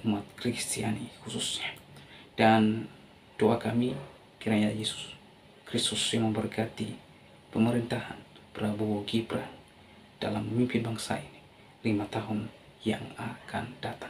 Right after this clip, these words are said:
Kiranya hikmah daripada Tuhan Yesus Kristus senantiasa melingkupi, menaungi, dan diberikan kecerahan di dalam mengambil keputusan-keputusan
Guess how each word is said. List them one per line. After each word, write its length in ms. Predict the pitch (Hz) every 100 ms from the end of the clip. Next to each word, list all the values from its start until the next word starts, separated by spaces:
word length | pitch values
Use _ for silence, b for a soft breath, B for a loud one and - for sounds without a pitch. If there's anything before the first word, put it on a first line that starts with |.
| -
Kiranya 320 | - 113 110
hikmah 400 | - - 127 -
daripada 400 | 113 113 107 107
Tuhan 240 | - 117
Yesus 320 | 107 107 - -
Kristus 480 | 110 - - - B B B B B
senantiasa 560 | - 117 107 107 - 104
melingkupi, 720 | 104 104 - 127 - 147 147 131
menaungi, 400 | 110 110 117 107
dan 300 | 104 113 117 - -
diberikan 480 | 107 113 107 110
kecerahan 640 | 104 - - 117 110 - 117
di 160 | - -
dalam 480 | 107 104 165 156 147 - B B B B 113
mengambil 480 | 104 104 104 110
keputusan-keputusan 1200 | - - - 110 - - 107 - - - 110 120